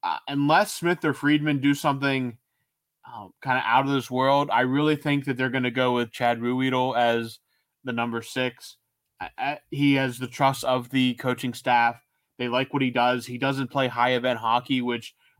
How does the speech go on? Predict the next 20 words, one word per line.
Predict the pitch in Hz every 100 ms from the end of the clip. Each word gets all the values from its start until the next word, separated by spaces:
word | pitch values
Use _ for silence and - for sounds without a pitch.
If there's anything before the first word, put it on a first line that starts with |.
| _ 120
as | 123
a | 113
bottom | 120 123 123
pairing | 127 127 123
defenseman, | 117 117 117 - 123
that's | 117 113 - -
completely | 113 104 123 123 117
fine. | 113 117 127 131 _ _ _ _
Uh, | 117 110
just | 104 123 -
do | 135
your | 131 127
job, | 117 113 127 120
get | 120
it | 123 131
out | 120
of | 123
the | 117
zone, | 113 117 123 123 131
and, | 120 117 113 110